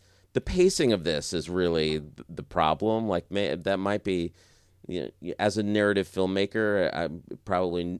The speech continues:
pacing is, it would be his, his major, uh, problem if he was trying to produce commercial films. But, uh,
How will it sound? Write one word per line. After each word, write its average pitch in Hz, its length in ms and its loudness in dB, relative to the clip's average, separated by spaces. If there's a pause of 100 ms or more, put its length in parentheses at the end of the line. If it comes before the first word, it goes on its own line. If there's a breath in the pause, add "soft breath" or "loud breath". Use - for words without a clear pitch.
pacing 101 480 -6
is, 87 220 -6
it 76 220 -8
would 82 240 -8
be 87 180 -6
his, 82 340 -8
his 80 180 -12
major, 80 680 -4
uh, 67 180 -6 (100)
problem 87 460 -2
if 85 100 -10
he 71 60 -10
was 78 140 -6
trying 80 260 -4
to 95 60 -10
produce 101 440 -8 (640 soft breath)
commercial 110 440 0
films. 110 440 -2
But, - 460 -2
uh, 95 320 2